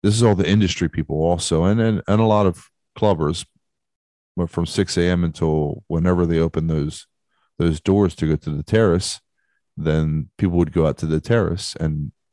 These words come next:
Tanya Volcano was then playing out there, or Fabrizio was playing out there, or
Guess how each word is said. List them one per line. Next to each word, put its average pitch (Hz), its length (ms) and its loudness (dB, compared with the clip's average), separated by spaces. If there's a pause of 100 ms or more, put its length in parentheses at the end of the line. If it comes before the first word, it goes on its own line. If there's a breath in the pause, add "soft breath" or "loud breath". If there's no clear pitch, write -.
(120)
Tanya 80 300 0
Volcano 82 480 -2
was 78 200 -6
then 76 140 -4
playing 76 260 -4
out 76 140 -4
there, 78 160 -4
or - 120 -8
Fabrizio 87 600 -2
was 73 160 -8
playing 76 300 -6
out 78 160 -8
there, 50 200 -4
or 50 260 -8